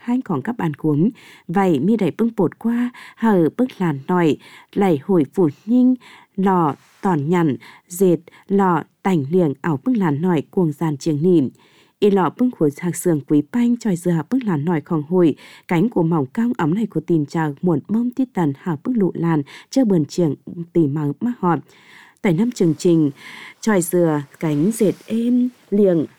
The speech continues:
hảo bưng làn nòi, cài song bì bánh cài họt khách nì Hội Liên hiệp Phụ Huynh xã Văn Phú, còn nhằn,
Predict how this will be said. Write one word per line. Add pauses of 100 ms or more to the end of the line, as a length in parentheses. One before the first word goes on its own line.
(160)
hảo
bưng
làn
nòi, (240)
cài
song
bì
bánh
cài
họt
khách
nì
Hội
Liên
hiệp
Phụ
Huynh
xã
Văn
Phú, (240)
còn
nhằn,